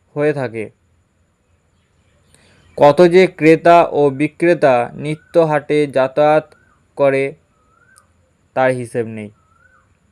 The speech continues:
এই প্রত্যেকটা প্রশ্ন কিন্তু খুব গুরুত্বপূর্ণ, আমি বারবার করে বলছি, তোমরা কিন্তু খাতায় নোট করো, ঠিক আছে? না তো পরীক্ষায় কিন্তু কিচ্ছু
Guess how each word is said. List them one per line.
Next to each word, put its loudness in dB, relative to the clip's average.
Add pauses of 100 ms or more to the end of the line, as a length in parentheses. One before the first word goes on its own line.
(1400)
এই 6
প্রত্যেকটা 6
প্রশ্ন 8 (100)
কিন্তু 4
খুব 4
গুরুত্বপূর্ণ, 0
আমি -2
বারবার 4
করে 4
বলছি, 2 (100)
তোমরা -6
কিন্তু -6
খাতায় -4
নোট -8 (100)
করো, -2 (640)
ঠিক 0
আছে? 4
না -2
তো -2 (100)
পরীক্ষায় -2
কিন্তু -4
কিচ্ছু -6